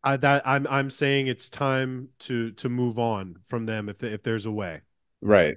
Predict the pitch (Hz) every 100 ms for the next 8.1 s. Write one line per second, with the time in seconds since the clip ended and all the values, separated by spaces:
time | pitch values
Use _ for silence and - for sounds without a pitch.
0 | 113 110 110 110 113 120 101 98 - 107
1 | 90 - - 87 82 73 71 76 87 -
2 | - _ _ - 170 185 175 131 139 -
3 | 98 90 104 139 147 127 117 107 101 92
4 | 127 - - - 120 92 71 123 113 127
5 | 123 113 135 160 151 143 120 - - 104
6 | 123 151 113 101 117 107 92 90 80 -
7 | 92 87 85 78 - _ _ _ _ 92
8 | -